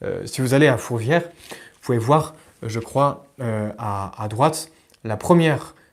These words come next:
euh, grande, euh, euh, fresque, euh, mosaïque, à droite, c'est celle, euh, qui justement parle du concile d'Éphèse. Pourquoi, euh, est-elle mise à, à Fourvière ?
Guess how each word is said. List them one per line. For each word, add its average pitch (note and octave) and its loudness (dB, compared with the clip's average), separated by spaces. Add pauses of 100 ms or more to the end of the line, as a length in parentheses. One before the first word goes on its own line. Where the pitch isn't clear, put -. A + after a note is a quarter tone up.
(220)
euh, A#2+ -6
grande, A#2 2 (380)
euh, G#2+ -4 (220)
euh, G2 -10 (260)
fresque, - -6 (400)
euh, G#2 -6
mosaïque, B2+ 0 (120)
à A2+ -10
droite, C3+ -2
c'est B2 -6
celle, D3+ -4 (320)
euh, A#2 -4
qui B2+ -4
justement B2+ -4 (480)
parle B2+ 2 (220)
du A#2+ -2
concile B2+ 0
d'Éphèse. A2+ 0 (480)
Pourquoi, F3 2 (140)
euh, A#2+ -2
est-elle A#2+ -2
mise C#3 2
à, G#2+ -6
à - -8
Fourvière ? B2+ -2